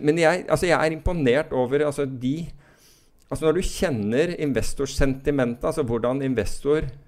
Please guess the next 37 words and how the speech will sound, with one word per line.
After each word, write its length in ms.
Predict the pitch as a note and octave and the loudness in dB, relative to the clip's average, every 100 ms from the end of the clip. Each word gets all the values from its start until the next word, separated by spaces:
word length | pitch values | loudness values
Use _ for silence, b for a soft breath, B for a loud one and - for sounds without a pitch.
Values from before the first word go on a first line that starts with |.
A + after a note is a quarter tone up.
| - - | -10 -4
in-, 260 | C#3 C3+ - | -2 -2 0
investorer, 640 | C3 B2+ C3 A#2+ G2+ B2 | 0 0 -2 -2 -2 0
altså 220 | D3 C3+ | -2 -2
skandinaviske 580 | - C3 A2+ F#2+ G2+ - | -4 -2 0 -2 -4 -6
investorer, 560 | C3 B2+ B2 G#2+ G2+ B2 | -4 -4 -2 -2 0 0
vil 240 | A2+ G2+ | -2 -2
reagere 480 | A2+ B2 G#2+ F#2 G#2 | -2 -2 -2 -2 -4
på 100 | - | -6
forskjellige 380 | C#3 B2 A2 A#2+ | -6 -4 -4 -2
ting 180 | B2 C3 | -4 -4
så 240 | - C3 C3 | -2 -2 0
godt, 380 | G3 - - - b b b b b b b | -4 -8 -16 -18 b b b b b b b
så 160 | - D3+ - - | -2 -2 -4 -2
har 140 | - C#3 | 2 2
de, 80 | B2+ C3+ | 0 0
de 160 | D#3 | 0
har 80 | E3 | 0
skapt 460 | - - C3+ - - | -4 -4 -4 -4 -2
da, 120 | B2 C#3+ - | 0 0 -4
eh, 180 | C#3+ C#3+ D3+ | -6 0 0
dette 160 | C#3 | 0
selskapet 920 | D3 D3+ - A2 A2 D3 E3+ E3 b b b b b - | 0 -2 -2 -6 -4 -4 -4 -6 b b b b b -4
er 80 | C3+ B2 | -2 0
verdt 340 | C3 - - - - - | -2 -6 -12 -12 -14 -4
tre 240 | - B2 B2+ | 0 2 2
og, 240 | C3 C3 | 0 -2
eller 160 | C#3 C3+ | 0 2
hva, 140 | B2 B2 | 2 2
har 140 | B2 | 0
vært 200 | A2 A2+ C3 | 0 -4 -2
i, 100 | C3 B2+ B2+ | 0 0 -2
eh, 360 | B2 B2 - C3 | -4 -6 -8 -10
nå 140 | A2 A#2 | -4 -2
vet 140 | A2+ | 0
jeg 80 | A2 | -2
ikke 80 | A2 | -2
hva, 240 | A2 A2+ | -2 -2